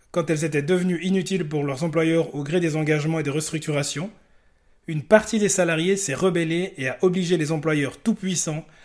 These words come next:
à revoir leurs pratiques et la manière de les traiter. J'ai pas de données sur ce genre de phénomène en Europe ou encore en Suisse, mais ce qui est certain, c'est qu'après la pandémie, de nombreuses personnes ont choisi de revoir leurs priorités dans la vie.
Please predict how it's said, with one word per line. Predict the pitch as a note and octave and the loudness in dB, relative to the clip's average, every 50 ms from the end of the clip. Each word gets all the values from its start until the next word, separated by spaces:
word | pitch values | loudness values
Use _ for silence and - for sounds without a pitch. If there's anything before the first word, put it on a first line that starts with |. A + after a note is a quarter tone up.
| - - - | -20 -12 -6
à | D3 C3 | -2 0
revoir | C#3+ D#3 D3+ D#3+ E3+ F3 E3 | 0 0 2 2 2 2 2
leurs | C#3+ B2+ - | 0 -4 -6
pratiques | - - D3+ D3+ - F3 F3+ F3+ - - - - | -4 -2 -2 -2 -2 -2 -4 -4 -6 -12 -8 -4
et | D3+ C#3+ | 0 0
la | C3+ C3+ | 0 0
manière | D3 C#3+ D3 D#3+ E3+ D#3+ | 0 0 0 0 0 0
de | D3+ C#3 | -2 -2
les | B2+ A#2 | -4 -4
traiter. | - - D3+ C3 - - G2+ G2+ - _ _ _ _ _ _ _ _ - _ _ _ _ _ _ _ _ _ _ _ _ _ _ _ - | -6 -6 -6 -6 -6 -10 -14 -16 -16 _ _ _ _ _ _ _ _ -20 _ _ _ _ _ _ _ _ _ _ _ _ _ _ _ -8
J'ai | C3 C3 D3+ | -6 -4 2
pas | C#3+ G3+ A3 | 6 6 6
de | A#3 A3+ G#3 | 8 6 6
données | F#3+ F#3+ F#3+ F#3 F3+ F3+ E3+ C#3+ | 4 4 4 4 2 2 0 -2
sur | - - F3 - | -4 -6 -4 -2
ce | E3 | -2
genre | D3 D#3+ D#3 D3+ | 0 0 2 0
de | D3 | 0
phénomène | D3 D#3 D3+ D#3 D3+ D3 C#3+ C#3 C3 B2 - - | 0 -2 -2 -2 0 -2 -2 -4 -6 -8 -6 -2
en | F#3+ F#3+ | 0 2
Europe | F#3 F3+ F3+ F3 F3+ F3 F3 - - | 4 4 4 4 4 2 2 -2 0
ou | - G#3+ G#3+ | 4 4 4
encore | G3+ F3+ F#3+ E3 D3 | 6 6 4 2 2
en | C#3+ C#3+ | 2 -2
Suisse, | - - C#3+ F3+ F#3+ - - - _ - _ _ _ _ _ _ _ - _ | -4 -4 -4 -4 -6 -6 -10 -14 _ -20 _ _ _ _ _ _ _ -14 _
mais | B2+ | -2
ce | B2+ - - | -2 0 2
qui | - A3 | 4 6
est | A#3+ A3+ | 6 6
certain, | A3+ F#3 F3 - - - D#3 D#3 F#3 G3 - - - _ _ _ _ _ | 6 2 0 0 -2 -4 -4 -4 -6 -8 -12 -20 -20 _ _ _ _ _
c'est | - F3 D#3 | -8 -6 -2
qu'après | - D#3+ D3+ D#3 G3 F#3+ | 0 -2 0 2 2 2
la | D#3 C#3 | 2 2
pandémie, | - F#3+ G3 F#3+ F#3 F3+ F3+ F#3 G3 G3 | 2 2 2 4 4 2 2 2 2 2
de | D#3 C#3+ | 0 0
nombreuses | C#3+ E3+ F#3+ F3+ F3 F#3+ F#3 - | 0 0 0 2 0 0 -2 -2
personnes | E3+ D#3+ - F3+ F3+ E3 | -4 -4 -2 -2 -2 -2
ont | C#3+ B2+ | -2 -4
choisi | - - D#3+ D3+ D3 C#3+ F3 F3+ | -4 -2 -2 -2 0 -2 -4 -4
de | C#3+ C3 | -4 -4
revoir | C#3 D3 C#3 D3 D3+ C#3 | -4 -2 -2 -2 -2 -4
leurs | B2+ B2+ | -4 -8
priorités | - - - D#3+ D#3 C#3+ D#3+ D#3 F3+ F3 | -10 -6 -2 -2 0 0 0 0 0 0
dans | E3+ D3 C3 | 0 0 -2
la | A#2 A2+ | -4 -6
vie. | G#2+ A#2 B2+ A2 | -8 -10 -12 -12